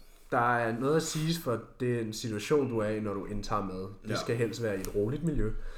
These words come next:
Speaker 1: Men læg mærke til, bliver jeg oppustet, når jeg spiser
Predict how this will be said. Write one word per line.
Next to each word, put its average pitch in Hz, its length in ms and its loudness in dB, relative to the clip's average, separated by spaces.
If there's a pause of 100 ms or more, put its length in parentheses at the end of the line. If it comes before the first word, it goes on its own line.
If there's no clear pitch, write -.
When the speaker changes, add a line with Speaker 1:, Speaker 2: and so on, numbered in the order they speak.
(260)
Speaker 1:
Men 123 540 2 (1000)
læg 135 220 -2
mærke 143 260 4
til, 101 240 -2 (840)
bliver 147 160 8
jeg 135 80 8
oppustet, 170 540 2
når 131 60 4
jeg 113 80 2
spiser 113 300 -2